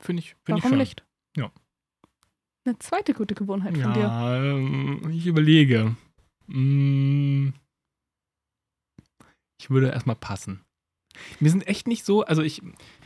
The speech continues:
Speaker 2: Ich hab
Speaker 1: die
Speaker 2: auch
Speaker 1: Sache
Speaker 2: noch eine, die du machst, die machst du auch. Dein Weg zur Arbeit. Wie kommst du zur Arbeit?
Speaker 1: Über die Straßen?
Speaker 2: Ja, mit dem Fahrrad. Ich glaub, es ist eine gute Gewohnheit, ähm, den Arbeitsweg irgendwie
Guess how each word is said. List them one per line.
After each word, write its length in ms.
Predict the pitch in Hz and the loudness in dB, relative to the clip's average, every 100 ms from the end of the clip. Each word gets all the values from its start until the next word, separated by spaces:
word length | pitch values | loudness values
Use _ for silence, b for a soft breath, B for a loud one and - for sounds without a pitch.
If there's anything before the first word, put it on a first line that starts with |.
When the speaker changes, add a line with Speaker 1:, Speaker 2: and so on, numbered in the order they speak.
| b b _ - | b b _ -4
Speaker 2:
Ich 160 | 262 165 | 0 2
hab 80 | |
Speaker 1:
die 80 | 160 | 4
Speaker 2:
auch 40 | 175 | 6
Speaker 1:
Sache 300 | 202 226 - | 4 2 0
Speaker 2:
noch 60 | |
eine, 280 | 208 196 196 | -4 -2 -2
die 120 | 226 | -4
du 80 | 202 | -4
machst, 360 | 196 - - - | -6 -8 -20 -12
die 60 | 226 | -6
machst 240 | 202 - | -6 -6
du 40 | - | -10
auch. 260 | 190 - _ _ _ _ _ _ _ _ - | -12 -12 _ _ _ _ _ _ _ _ -6
Dein 160 | 233 233 | -2 -2
Weg 180 | 269 | -2
zur 160 | - - | -8 -6
Arbeit. 400 | 214 233 185 - - _ _ _ _ _ _ _ | -4 -4 -6 -10 -18 _ _ _ _ _ _ _
Wie 100 | 233 | -8
kommst 280 | - 262 - | -4 -6 -4
du 60 | 233 | -10
zur 160 | 277 | -8
Arbeit? 320 | 220 208 233 - _ _ _ _ _ _ _ _ | -8 -8 -12 -14 _ _ _ _ _ _ _ _
Speaker 1:
Über 120 | 135 107 | -6 -6
die 80 | 92 | -6
Straßen? 520 | - 92 92 180 208 _ _ _ _ _ _ - | -8 -10 -6 -4 -4 _ _ _ _ _ _ -10
Speaker 2:
Ja, 120 | 160 | -6
mit 180 | 226 262 | -4 -2
dem 140 | 330 | -2
Fahrrad. 360 | - 233 233 220 | -4 -4 -2 -2
Ich 120 | 214 | -4
glaub, 200 | - 302 | -4 -4
es 120 | - | -2
ist 100 | 311 | -4
eine 140 | 262 262 | -2 -2
gute 260 | 294 277 | -2 -4
Gewohnheit, 720 | 233 226 226 247 220 226 208 - | -4 -4 -2 0 2 0 -2 -8
ähm, 460 | 220 208 208 208 202 | -4 -2 -2 -4 -4
den 160 | 214 | -6
Arbeitsweg 560 | 196 220 220 - 233 208 | -4 -4 -4 -8 -8 -6
irgendwie 480 | 214 214 208 214 214 | -4 -4 -4 -4 -8